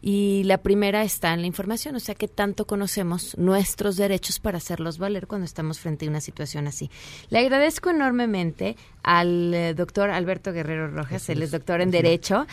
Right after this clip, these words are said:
Speaker 1: eh, no le vayan a pedir consulta.
Speaker 2: No.
Speaker 1: Gracias por
Speaker 2: <laughs> Gracias.
Speaker 1: acompañarnos,
Speaker 2: No,
Speaker 1: bienvenido.
Speaker 2: gracias a ti, Pamela.
Speaker 1: Él es, eh, director de, general de onre, que es justamente una organización de la sociedad civil que se dedica a tratar estos temas. Bienvenido, gracias por acompañarnos.
Speaker 2: Así es, no, gracias a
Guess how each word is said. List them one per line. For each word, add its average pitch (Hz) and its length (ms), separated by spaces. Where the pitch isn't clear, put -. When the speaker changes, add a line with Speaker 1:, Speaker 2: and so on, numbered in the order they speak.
Speaker 1:
eh, 147 340
no 160 80
le 160 100
vayan 151 180
a 151 60
pedir 156 300
consulta. 226 680
Speaker 2:
No. 123 100
Speaker 1:
Gracias 226 400
por 233 140
Speaker 2:
<laughs> - 0
Gracias. 190 180
Speaker 1:
acompañarnos, 202 560
Speaker 2:
No, 202 60
Speaker 1:
bienvenido. 214 380
Speaker 2:
gracias 190 160
a - 20
ti, 135 120
Pamela. 113 580
Speaker 1:
Él 240 180
es, 254 280
eh, 214 320
director 220 500
de, 202 340
general 208 380
de 220 140
onre, 240 360
que - 100
es 202 100
justamente 190 440
una 185 100
organización 170 420
de 180 60
la 185 80
sociedad 185 340
civil 196 300
que - 60
se 208 100
dedica 185 300
a - 40
tratar 170 280
estos - 240
temas. 202 240
Bienvenido, 214 340
gracias 220 200
por 202 100
acompañarnos. 180 520
Speaker 2:
Así 135 200
es, 180 60
no, 185 80
gracias 170 260
a - 20